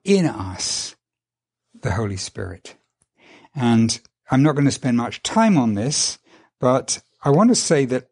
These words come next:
as God begins to develop his relationship with humanity, he, he shows he can not only be with them, but he can be in them. And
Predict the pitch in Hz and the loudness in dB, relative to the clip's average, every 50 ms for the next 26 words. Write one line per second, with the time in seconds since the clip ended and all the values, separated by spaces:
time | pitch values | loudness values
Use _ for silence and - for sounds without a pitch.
0 | - - 160 185 214 233 233 226 - - - 170 165 160 156 - - 151 127 - | -4 -2 0 2 2 2 2 0 -4 -6 -2 0 0 0 0 -2 -6 -8 -8 -4
1 | - 170 180 202 202 190 - - 180 151 156 147 143 165 165 170 185 190 - - | 0 2 4 4 4 2 2 0 0 0 0 0 0 2 2 2 2 0 -2 -4
2 | - 156 135 - 151 143 135 143 165 170 - - 185 - - 160 - 131 117 - | -6 -6 -4 -2 -2 0 2 2 0 0 0 -4 -4 -4 -6 -6 -8 -10 -12 -12
3 | - - 156 151 180 214 240 226 160 - - - 147 123 107 110 117 131 135 _ | -8 -4 -2 2 2 4 4 4 2 0 -2 0 0 2 2 0 0 -2 -4 _
4 | _ - - - - - - - - - - - - - - - - - _ - | _ -20 -20 -20 -20 -20 -20 -20 -20 -20 -20 -20 -20 -20 -20 -20 -20 -20 _ -18
5 | - - - 160 170 160 - _ - - - - - - 160 135 127 - - - | -8 -2 0 2 2 2 0 _ -16 -20 -16 -8 -2 -2 -2 -2 -2 -4 -2 0
6 | - 226 240 185 131 120 117 120 131 131 - - - _ _ _ _ _ _ - | 2 2 2 2 2 2 0 0 0 -2 -4 -8 -10 _ _ _ _ _ _ -2
7 | 156 143 - - 151 156 160 175 180 - - _ - 156 151 151 151 147 139 135 | 0 0 0 0 2 4 4 4 2 0 -4 _ -4 -2 0 0 2 2 0 0
8 | 120 113 139 131 127 - - 131 127 120 117 135 156 165 156 - _ - 127 107 | -2 -2 -2 -2 -2 -2 -4 -10 -12 -8 -2 0 0 0 0 -2 _ -4 -4 -2
9 | 101 101 101 104 - _ _ _ _ _ _ - 120 113 107 - - - - 123 | -2 -4 -6 -10 -14 _ _ _ _ _ _ -2 0 0 -2 -2 -8 -10 -8 -8
10 | 113 113 - - - 117 107 104 101 107 107 113 - _ - - 147 139 139 120 | -8 -8 -8 -8 -4 -4 -4 -2 -4 -4 -6 -8 -10 _ -2 0 2 4 4 4
11 | 107 95 90 90 - _ _ _ _ _ _ _ _ - - - - - _ _ | 2 0 -2 -6 -12 _ _ _ _ _ _ _ _ -20 -20 -20 -20 -20 _ _
12 | _ - - 120 120 120 117 117 113 - | _ -8 -4 -2 0 2 2 0 0 -2